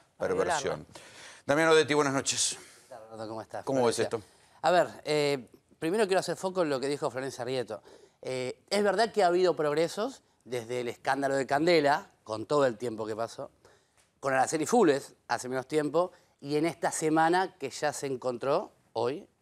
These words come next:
Speaker 3: a esta chica. Ahora, hay cosas que son idénticas. O sea, a ver, son reubicadas. Son reubicadas. Estuvieron vivas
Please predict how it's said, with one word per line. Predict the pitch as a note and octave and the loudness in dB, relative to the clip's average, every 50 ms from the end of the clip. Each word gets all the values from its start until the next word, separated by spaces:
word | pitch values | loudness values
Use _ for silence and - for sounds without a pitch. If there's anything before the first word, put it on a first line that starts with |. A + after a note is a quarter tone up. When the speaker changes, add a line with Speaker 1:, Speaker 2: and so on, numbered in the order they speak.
| _ - | _ -10
Speaker 3:
a | G#2+ G#2+ | -10 -10
esta | G#2 - G#2+ G2+ | -10 -10 -14 -14
chica. | - - G2 A2+ | -14 -10 -4 -2
Ahora, | B2 A#2+ G2+ - _ _ _ _ _ _ _ _ _ _ _ _ _ _ - - - - | -2 -2 -2 -6 _ _ _ _ _ _ _ _ _ _ _ _ _ _ -20 -20 -12 -4
hay | - F3+ F#3 | -2 -2 -2
cosas | - C#4+ - - G#3+ F3+ | -2 -4 -4 -4 -4 -4
que | - D3 B2+ | -4 -8 -6
son | - E3 E3 E3 D#3+ D#3+ D#3 - - | -2 0 0 2 2 0 0 -2 -6
idénticas. | C#3 C#3+ E3 D#3 C3+ A#2+ G2+ A#2 F#2+ - G2+ - - - _ _ _ _ _ _ - | -4 0 0 0 0 -2 -6 -10 -10 -8 -10 -10 -10 -16 _ _ _ _ _ _ -8
O | C3 A#2+ | -8 -6
sea, | - C#3 C3 | -2 0 2
a | |
ver, | C3 C3+ B2 G2+ - _ _ _ _ _ | 2 2 2 0 -2 _ _ _ _ _
son | - - - A3+ A#3+ | -12 0 0 2 2
reubicadas. | A3+ A3 G#3+ G3+ F#3 E3+ E3 - - D#3+ C3+ A2+ G#2+ G#2 F#2+ - - - - - - - - - _ _ _ _ | 4 6 6 6 6 6 4 2 4 2 2 2 2 -2 -4 -4 -6 -10 -10 -14 -20 -20 -20 -20 _ _ _ _
Son | - - - - A#3+ | -18 -8 -8 -6 -4
reubicadas. | D#3 B2 B2 - G3+ G#2+ - - - _ _ _ _ _ _ _ _ _ _ _ _ _ _ _ _ - | -4 -4 -4 -4 -6 -8 -8 -18 -20 _ _ _ _ _ _ _ _ _ _ _ _ _ _ _ _ -4
Estuvieron | F3+ D#3+ - - G3+ A#3+ C#4 D4 C4+ A#3+ A#3 | -4 -4 -2 0 2 4 4 4 4 4 2
vivas | G#3 B3+ C#4 D#4 E4 F4+ F#4+ - - - G3 | 2 4 4 6 6 4 2 0 -6 -12 -12